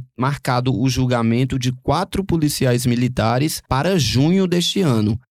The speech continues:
Agora, em mais duas decisões, marcou o julgamento de mais três policiais para os meses de agosto e também de setembro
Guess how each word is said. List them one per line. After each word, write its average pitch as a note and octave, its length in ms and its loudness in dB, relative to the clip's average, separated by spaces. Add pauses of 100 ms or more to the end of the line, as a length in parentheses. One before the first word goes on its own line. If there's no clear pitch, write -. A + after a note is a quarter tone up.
(240)
Agora, D3+ 680 0
em B2 100 -2
mais B2+ 320 2
duas E3 240 0
decisões, C#3 720 -2
marcou C3+ 400 0
o C3 40 2
julgamento B2 600 0
de C3 80 -2
mais B2 380 -2
três E3+ 320 -2
policiais C#3 1000 -2
para D#3 240 0
os C3 160 -2
meses B2 560 0
de A2+ 300 0
agosto D3 800 0 (260)
e G3+ 220 -2
também E3 400 0
de E3+ 100 -2
setembro D#3+ 640 -2